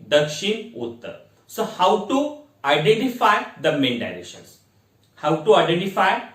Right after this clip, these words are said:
the main directions? So if you face east, means in the morning there is a sunrise. So where is the sunrise? In the east side. So if you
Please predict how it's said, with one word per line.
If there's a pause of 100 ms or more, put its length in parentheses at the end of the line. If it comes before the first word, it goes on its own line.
(160)
the
main
directions? (260)
So (280)
if
you
face (140)
east, (260)
means
in
the
morning (300)
there
is
a
sunrise. (360)
So
where
is
the
sunrise? (160)
In
the
east
side. (640)
So
if
you